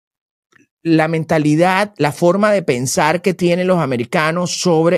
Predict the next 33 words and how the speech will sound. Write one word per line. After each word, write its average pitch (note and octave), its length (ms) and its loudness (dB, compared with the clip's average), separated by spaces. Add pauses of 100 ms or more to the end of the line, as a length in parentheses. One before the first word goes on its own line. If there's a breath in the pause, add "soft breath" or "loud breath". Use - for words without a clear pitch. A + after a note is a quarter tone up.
el A2+ 80 -6
tema A#2+ 220 0
de D#3+ 60 2
los D#3 140 0
alquileres G#2 460 0
de C3+ 140 -2
cuenta. A#2 500 -2 (140)
¿Cómo, F#3+ 280 0
qué D#3 140 2
piensan F3 400 0
ellos D#3+ 220 0
con D#3 100 -2
respecto C#3+ 400 -2
a A#3 140 2
eso? - 280 -6 (600)
Eh, C3 300 2
eh, C3+ 100 0
su, C#3+ 240 2
su, B2+ 340 2
su, C3+ 400 0 (580)
su D3 300 -4
pensar D3+ 540 -2
no G3+ 80 -2
es - 120 -12
tanto G3 360 -4
como F#3 180 0
el B2 100 -2
del B2 220 4
latino. C3 640 0 (1300 loud breath)
Eh, - 320 -6
eh, - 160 -6
el, C#3+ 260 -2
ellos, D3+ 460 2